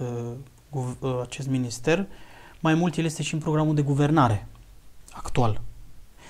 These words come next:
Știm foarte bine că în trecut mulți au vorbit de douăzeci și șase de ani că ar fi necesar, că ar fi util, că să se facă, însă iată că l-avem.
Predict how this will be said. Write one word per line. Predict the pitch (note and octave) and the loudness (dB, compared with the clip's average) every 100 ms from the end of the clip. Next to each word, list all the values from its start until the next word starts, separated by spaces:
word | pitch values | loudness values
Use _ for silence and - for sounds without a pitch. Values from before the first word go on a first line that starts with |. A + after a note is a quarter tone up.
| - - - - | -20 -20 -20 -20
Știm | - - | -8 -2
foarte | D3 D#3 D3+ | 0 0 2
bine | D#3 E3 | 2 2
că | D#3 | 2
în | C#3 | 0
trecut | C3+ C3+ C#3+ - | 0 -4 -4 0
mulți | C#3+ D#3 C#3 | 0 2 0
au | |
vorbit | B2 B2 A2+ C3 - - - - - - - - - - - | 0 -2 -2 -4 -6 -16 -20 -20 -20 -20 -20 -20 -20 -20 -16
de | - | -10
douăzeci | A#2+ B2+ B2 B2 | -6 -4 -4 -4
și | - | -2
șase | C3 - | -2 -4
de | A#2 A#2+ | -4 -4
ani | B2+ | -4
că | - | 0
ar | B2+ | 0
fi | - - C3+ B2 | 0 -2 0 0
necesar, | C3 B2 C3+ C#3 C3 | -4 -4 -2 -2 0
că | C3+ | -2
ar | |
fi | B2 C3+ | -2 -4
util, | B2 A2 C#3 C3 | -6 -4 -2 -2
că | B2 C#3 B2 - - - | -2 -2 -2 -4 -16 -16
să | - C3+ | -8 -4
se | - | -4
facă, | - D3+ D3 G#3+ A#3 - - - - - - | 0 0 2 2 0 -2 -18 -20 -20 -20 -16
însă | - G#3 - G#3 G3+ | -6 -6 -2 0 2
iată | G#3+ G#3 F#3+ | 0 0 -4
că | G3 | -2
l-avem. | F#3 D#3+ A2+ | 0 2 0